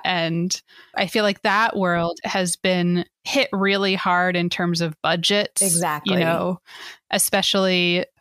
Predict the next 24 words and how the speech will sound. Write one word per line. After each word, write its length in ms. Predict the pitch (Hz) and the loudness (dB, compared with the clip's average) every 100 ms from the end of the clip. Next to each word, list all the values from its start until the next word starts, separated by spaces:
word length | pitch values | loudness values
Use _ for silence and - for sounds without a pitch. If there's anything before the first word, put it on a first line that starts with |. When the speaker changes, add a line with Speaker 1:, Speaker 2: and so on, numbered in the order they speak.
| - | -4
Speaker 1:
funders, 640 | - 214 220 220 208 202 | 0 2 4 4 4 2
I 80 | 196 | 0
know 160 | 196 208 | 0 0
for 380 | - 202 180 - | 0 0 0 -2
my 260 | 185 185 214 | 0 2 2
organization, 680 | 185 180 170 165 - 180 175 _ - | 0 -2 -2 -2 0 -2 -4 _ 0
they 160 | 202 | 2
were 160 | 214 190 | 2 2
very 380 | 175 196 208 208 | 2 2 2 0
transparent 720 | 208 180 175 196 180 190 - | 0 0 -2 -2 0 0 0
with 200 | 185 - | -4 -2
us, 400 | 175 180 214 - - | 0 0 0 -2 -4
the 80 | |
teaching 400 | 185 196 - 202 | -6 -4 -2 -2
artists, 500 | 190 202 214 233 - | 0 0 0 -2 -2
and 240 | - 185 185 | -2 0 0
said, 380 | - 180 175 180 | 2 2 0 0
you 120 | 175 | 0
know, 340 | 170 170 175 - - - | 0 0 -2 -6 -18 -6
several 440 | - 214 190 214 196 | -2 0 2 2 2
of 120 | 190 | 2
our 100 | 180 | 0
largest 440 | 180 180 185 - | 0 0 0 -2
funders 600 | 233 247 262 254 254 - | 0 0 2 2 0 0